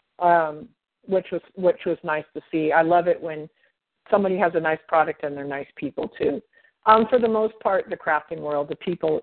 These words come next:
the people are really nice. So, so yeah, Elizabeth, I would do some more research in that company. Um, I, I'm not gonna say the name here, but, um, if you wanna email me or whatever, um, I've got the guy's contact information too, who imports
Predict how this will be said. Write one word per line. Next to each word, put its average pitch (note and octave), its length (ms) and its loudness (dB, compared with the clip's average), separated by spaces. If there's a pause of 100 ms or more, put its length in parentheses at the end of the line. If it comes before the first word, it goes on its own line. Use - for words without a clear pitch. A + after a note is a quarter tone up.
(100)
the D3+ 60 -2
people D3+ 400 -2
are D3 100 4
really D3+ 340 2
nice. C#3+ 280 -8 (160)
So, D#3+ 240 6 (320)
so B3 60 4
yeah, B3 180 4
Elizabeth, C4 480 0 (100)
I A3 140 0
would A#3 160 -6
do A3 260 -8
some A#3 80 -8
more A3 160 -8
research F#3+ 460 -4
in C4 100 0
that C4 160 2
company. C4+ 540 -4 (180)
Um, F3+ 160 2
I, G#3 220 6
I'm G3+ 100 0
not G3+ 140 2
gonna F3 200 -4
say E3+ 120 2
the D#3+ 100 -8
name D#3 220 -14
here, D#3+ 280 -6
but, D3+ 320 -4
um, D#3 360 -2
if - 100 -14
you G3 60 0
wanna F#3+ 440 2
email F3+ 320 -4
me E3 200 -4
or D#3 100 0
whatever, D#3 540 0 (540)
um, D#3 360 2
I've F3 180 4
got F3 200 2
the E3+ 80 -6
guy's D#3+ 180 -2 (100)
contact D#3+ 460 -8
information D3 540 -8 (100)
too, D#3 260 6
who D#3+ 300 4 (340)
imports G#3+ 440 4